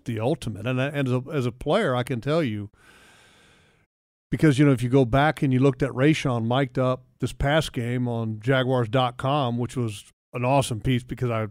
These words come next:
I'm a big fan of Rayshon. He's got such high energy. When you watch that piece, he, he talks about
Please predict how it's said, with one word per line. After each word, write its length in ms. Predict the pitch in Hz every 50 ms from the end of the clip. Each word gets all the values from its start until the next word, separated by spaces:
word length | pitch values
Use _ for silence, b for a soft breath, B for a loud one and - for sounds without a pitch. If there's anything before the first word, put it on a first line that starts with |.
| - -
I'm 180 | - 123 117 113
a 40 | 101
big 220 | 104 131 131 -
fan 320 | - - 143 135 127 123 117
of 80 | 101
Rayshon. 560 | 107 117 117 117 - - 104 90 78 80 92
He's 140 | 117 113 104
got 260 | - 123 113 104 -
such 220 | - 135 120 - -
high 260 | - 127 127 127 123
energy. 580 | 127 127 131 127 113 107 104 101 98 92 92 - b b b b b b b b b b b b b
When 160 | 135 135 135
you 100 | 131 123
watch 320 | 113 135 143 165 156 - -
that 280 | 156 139 131 120 -
piece, 340 | - 151 156 165 143 120 -
he, 160 | - 131 120 - - _ - -
he 100 | 139 147
talks 400 | - - 143 156 196 185 - -
about 400 | 127 107 120 110 101 92 92